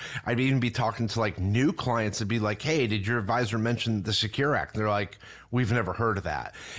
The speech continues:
And it just, it, th-, that, that is just another piece of the puzzle that is crazy to me about the financial industry is I,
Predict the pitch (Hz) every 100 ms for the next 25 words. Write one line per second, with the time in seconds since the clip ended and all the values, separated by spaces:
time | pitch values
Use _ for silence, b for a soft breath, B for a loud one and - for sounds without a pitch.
0 | - 160 165 175 151 233 247 - B B
1 | B 165 131 139 - 151 139 190 285 247
2 | - - B B B - 117 143 196 247
3 | 247 185 175 160 131 135 131 143 160 165
4 | - - 156 139 - - 123 120 104 101
5 | - - 135 123 110 110 101 107 104 110
6 | 113 104 - - - 127 113 113 101 113
7 | 110 107 113 113 101 120 117 117 - 90
8 | 101 101 - 110 104 95 - B B B
9 | B B - 160 214